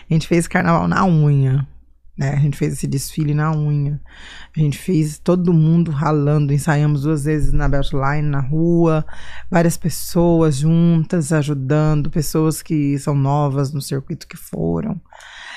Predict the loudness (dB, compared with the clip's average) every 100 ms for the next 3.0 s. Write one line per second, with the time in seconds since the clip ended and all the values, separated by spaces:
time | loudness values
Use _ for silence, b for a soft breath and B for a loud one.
0 | B B B _ 0 2 2 2 0 -2
1 | -2 -2 -2 -2 -4 -4 -6 -8 _ _
2 | _ -4 0 2 2 2 2 2 0 -2